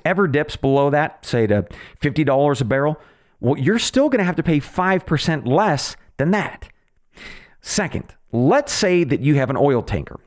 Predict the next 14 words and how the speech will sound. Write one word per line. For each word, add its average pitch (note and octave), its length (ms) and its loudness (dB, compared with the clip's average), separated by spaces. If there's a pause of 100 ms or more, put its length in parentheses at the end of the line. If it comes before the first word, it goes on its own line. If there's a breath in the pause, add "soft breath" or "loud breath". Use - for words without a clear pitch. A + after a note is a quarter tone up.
(140)
and G2 180 -2
you C3+ 120 4
want A#2+ 240 2
to G2 80 -8
transport A2 680 -2
Russian F2 440 -2
oil. - 360 0 (640 loud breath)
Well, G3+ 360 -2
if F3+ 180 -2
you G3+ 100 4
want B3+ 340 2
to D4+ 80 -2
get A#3 160 0
insurance F3 840 0